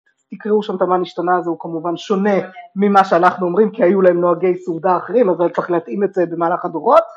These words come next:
"ולפי דעתו של בן, אביו מלמדו." מתחיל בגנות ומסיים בשבח, ודורש מארמי עובד אבי,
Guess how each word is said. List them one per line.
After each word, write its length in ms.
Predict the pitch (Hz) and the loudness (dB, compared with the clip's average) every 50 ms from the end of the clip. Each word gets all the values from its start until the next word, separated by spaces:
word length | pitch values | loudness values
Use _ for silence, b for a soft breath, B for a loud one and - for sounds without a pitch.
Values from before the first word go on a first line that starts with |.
| B B B B B B _ _ _ _ 359 | B B B B B B _ _ _ _ 6
"ולפי 440 | 349 381 370 330 - - 349 339 | 6 8 8 8 6 6 4 4
דעתו 380 | 294 381 381 320 320 - 294 277 | 6 8 6 6 8 6 4 4
של 180 | 285 311 302 302 302 | 4 2 -2 2 6
בן, 200 | 359 392 392 359 | 6 8 8 8
אביו 260 | 311 240 220 269 320 | 6 4 4 0 0
מלמדו." 680 | 302 294 311 277 247 247 233 214 180 196 180 165 - - _ _ | 0 2 2 4 4 2 0 0 -2 -2 -2 -2 -4 -10 _ _
מתחיל 300 | 185 180 - - 220 233 226 | -12 -10 -4 -2 -2 -2 0
בגנות 380 | 302 269 320 359 403 392 381 | -2 0 2 2 2 2 2
ומסיים 380 | 359 302 269 - 240 233 262 233 | 0 0 2 4 4 4 4 2
בשבח, 480 | 220 - - - 185 254 302 311 311 247 | -4 -10 -10 -2 2 2 2 2 2 2
ודורש 540 | 240 226 190 - 190 175 214 269 302 294 285 | 2 0 2 0 2 4 4 4 4 2 0
מארמי 320 | 240 202 196 196 196 240 269 | -2 -4 -2 -4 -2 2 2
עובד 280 | 240 202 220 214 196 | 2 2 2 0 0
אבי, 360 | 185 175 190 285 339 359 349 | -2 -2 -2 -2 -2 -2 -2